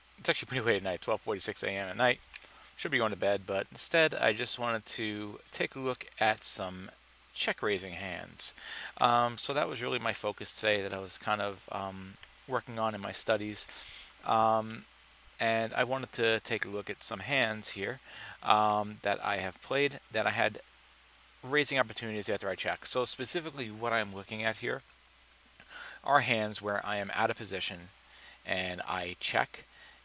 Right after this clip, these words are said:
and my opponent bets and I have the opportunity to raise. So I'm gonna look at each one of these hands here and I will say whether I should, um, fold, uh, call, fold, or raise.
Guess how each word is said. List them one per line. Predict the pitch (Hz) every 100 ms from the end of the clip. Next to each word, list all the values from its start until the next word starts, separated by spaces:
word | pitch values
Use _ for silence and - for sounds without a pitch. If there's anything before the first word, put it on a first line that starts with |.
| -
and | - 90 90 90 - _ _ _ _ -
my | 113
opponent | 101 - 123 120 113
bets | 107 107 -
and | - 95
I | 98
have | 92 92 85
the | 90
opportunity | 87 - - 92 87 85
to | 82 85
raise. | 85 82 80 - - - - -
So | - - 98
I'm | 113
gonna | 127
look | 127
at | 131
each | 123 -
one | 104
of | 95
these | 87
hands | 113 107 107
here | - 123 - -
and | 95 95 92 92 92 -
I | 95
will | 90 90
say | 87 - 98
whether | 95 95 95 -
I | 90 92
should, | - - 95 95 - - _ -
um, | 92 92 92 87 87 85 - - - - - -
fold, | - - 123 127 143 - - - - -
uh, | - 87 87 85 82 -
call, | - 139 135
fold, | - - 110 110 -
or | 98 92 85 - - - - - - _ _ -
raise. | 95 92 98 101 -